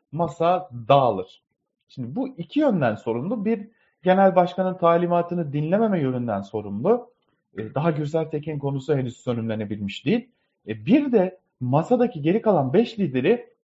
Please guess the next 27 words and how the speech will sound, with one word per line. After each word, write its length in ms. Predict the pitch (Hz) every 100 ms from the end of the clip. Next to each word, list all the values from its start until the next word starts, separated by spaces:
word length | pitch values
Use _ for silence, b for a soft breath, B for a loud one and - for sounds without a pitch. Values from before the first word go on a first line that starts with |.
| _
siz 260 | - 247 254
Kılıçdaroğlu 600 | 175 175 - 226 220 151
aday 200 | 165 208
olmasın 460 | 226 220 202 175
derseniz 500 | 214 294 277 240 240 _ _ _
Alevi 360 | - 202 285 302
olduğu 280 | 320 269 254
için 500 | 214 - 139 104 - _ _
istememişsinizdir 1400 | 143 - 160 135 123 - 110 104 - _ _ 120 113 104
diye 220 | 175 233 175
de 140 | 240
töhmet 360 | 208 180 175 135
altında 400 | 107 107 98 98
bırakıyor. 380 | 95 - - - _ _ _ _
Sonra, 480 | 170 160 165 - -
e, 320 | 131 127 123
Kılıçdaroğlu 840 | 143 131 143 143 135 165 165 160 -
tabiri 320 | 143 139 143
caizse 300 | 135 147 196
masaya 340 | 170 143 135 131
yumruğunu 360 | 127 123 127
vurdu. 340 | 120 123 139 165
Bir 100 | 143
genelge 640 | 131 135 135 127 117 - -
söz 220 | 107 -
konusu. 520 | 98 101 - 202 202 _ _ _ -
E, 380 | 110 101 95